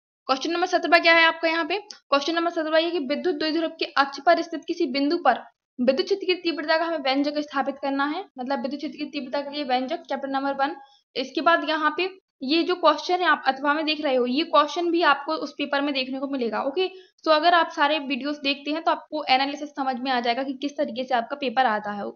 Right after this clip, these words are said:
ये सारे क्वेश्चंस जो मैंने आपको यहाँ पे बताए हैं, तो मैंने देखिए तीनों वीडियो बनाई है, तो मुझे एनालिसिस का ये है थोड़ा सा कि हाँ, ये क्वेश्चन मैंने इसमें भी देखा, इसमें भी देखा, इसमें कॉमन देखा, इसलिए मैं बता रही हूँ आप लोगों के लिए। तीनों पेपर करके चले जाइएगा, तो आपका जो इस बार का जो पेपर आएगा वो पूरा कवर रहेगा।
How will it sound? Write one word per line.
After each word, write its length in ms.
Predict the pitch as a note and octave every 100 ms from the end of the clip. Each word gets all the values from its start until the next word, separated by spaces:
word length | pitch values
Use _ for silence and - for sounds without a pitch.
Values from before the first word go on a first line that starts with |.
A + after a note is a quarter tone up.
| _ _ _ _ _ _ _ C4+
ये 180 | E4
सारे 340 | G4 F#4+ C#4 D#4
क्वेश्चंस 400 | D#4+ D4+ D#4 D#4+
जो 160 | D4
मैंने 280 | D4+ D4 C#4+
आपको 260 | C#4 C4 C#4
यहाँ 120 | C#4
पे 80 | C#4
बताए 340 | C4+ A3+ A#3+
हैं, 160 | C#4+ D4+
तो 100 | D#4+
मैंने 200 | D4+ D4+
देखिए 260 | D4+ E4
तीनों 240 | F4 D#4+ E4
वीडियो 200 | E4+ E4
बनाई 200 | C#4+ C4+
है, 80 | E4
तो 100 | F4
मुझे 140 | E4+
एनालिसिस 520 | E4+ D4+ D4 D4+ D4+
का 80 | -
ये 200 | D4+ D4
है 100 | D4
थोड़ा 220 | C#4+ C#4 C4
सा 120 | E4
कि 260 | F4+ A4+ A#4+ - _
हाँ, 180 | D4 D4+
ये 120 | D4+
क्वेश्चन 340 | D#4+ C#4+ C4+ D4
मैंने 200 | D4+ D4
इसमें 240 | D4 C4+
भी 60 | B3+
देखा, 240 | C#4 D4+
इसमें 260 | D4 D4 C4
भी 60 |
देखा, 200 | B3+ C4+
इसमें 220 | C4+ C4+ C4
कॉमन 240 | A#3+ A#3 A#3
देखा, 240 | A3 A#3+
इसलिए 280 | C4 C4+ D4+
मैं 140 | D4+
बता 260 | C4 B3 B3
रही 100 | C#4
हूँ 80 | C#4
आप 120 | C4+
लोगों 160 | C#4 C4+
के 80 |
लिए। 120 | D4 F#4 - - - -
तीनों 200 | C#4+ D4
पेपर 240 | D4 D4
करके 240 | C#4+ C4+ C#4
चले 220 | C#4+ B3
जाइएगा, 340 | A#3 B3 D#4+
तो 100 | F#4+
आपका 340 | E4 - - C#4+
जो 80 |
इस 120 | C4+ C4+
बार 120 | C4
का 100 | C4+
जो 100 | C4
पेपर 320 | B3+ B3+ C#4+
आएगा 180 | C4+ A#3+
वो 120 | D#4
पूरा 340 | D#4+ - D4+ E4
कवर 240 | C#4+ A#3+
रहेगा। 340 | A3 A3 G#3